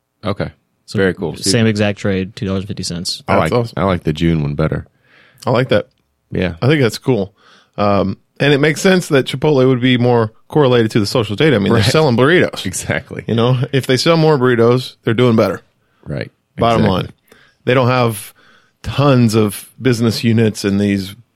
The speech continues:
Speaker 3: weird real estate partnerships and all this kind of stuff that a lot of these companies have.
Speaker 1: Right. Yeah, it's, it's amazing because it, it looks like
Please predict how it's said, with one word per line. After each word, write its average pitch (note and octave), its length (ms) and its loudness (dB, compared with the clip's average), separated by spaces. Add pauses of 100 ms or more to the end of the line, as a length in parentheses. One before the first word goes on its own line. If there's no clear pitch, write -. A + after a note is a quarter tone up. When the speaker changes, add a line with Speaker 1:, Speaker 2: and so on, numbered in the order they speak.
(120)
Speaker 3:
weird A2 260 -2
real G#2 220 2
estate G#2 440 -4
partnerships G#2 680 -2
and G2+ 80 -6
all G2 80 -4
this - 100 -12
kind G2+ 180 -4
of G#2 60 -8
stuff F#2 240 -4
that G2 140 -4
a G#2 40 -6
lot F#2+ 160 0
of F2+ 60 -2
these F#2 120 -8
companies G2 340 -8
have. G#2+ 200 2
Speaker 1:
Right. G2 80 -4 (200)
Yeah, G2+ 120 0
it's, F#2 220 -2
it's G#2 180 0
amazing A2 440 2
because F#2+ 260 -2
it, G2+ 160 0
it C3+ 160 2
looks C3 340 0
like F2 400 0